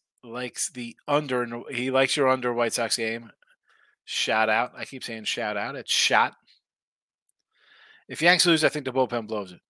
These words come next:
That could be. Again, no, no action from me there. Pound it! What are your thoughts on Yankees? Oh,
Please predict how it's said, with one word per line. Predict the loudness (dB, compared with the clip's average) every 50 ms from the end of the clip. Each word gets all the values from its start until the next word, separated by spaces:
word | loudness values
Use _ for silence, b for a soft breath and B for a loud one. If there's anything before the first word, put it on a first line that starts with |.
| _ _ _ _ _ _ _ _ _ _ _ _ _ _ _ _ _ _ _ -20
That | -20 -20 -18 -12
could | -10 -10 -10 -8
be. | -8 -8 -8 -10 -14 _ _ _ _ _ _ _ _ _ _ _ _ _ _ _ _ _ _ _ _ -20 _ _ _ _ _ _ _ _ _ _ _ _ _ _ _ _ _ -16
Again, | -8 -2 0 0 0 -2 _ _ _
no, | -10 -2 0 0 0 0 -4 -8 -16 -14
no | -6 -2 2 6 8
action | 8 8 8 6 -2
from | -10 -10 -12
me | -10 -10 -10
there. | -10 -12 -8
Pound | 0 6 8 10 10 10 10 8
it! | 6 4
What | 4 0 0
are |
your | 2 0
thoughts | 0 2 4 4 4 4 4
on | -2 0
Yankees? | 0 -2 -2 -4 -4 -6 -6 -6 -6 -6
Oh, | -8 -8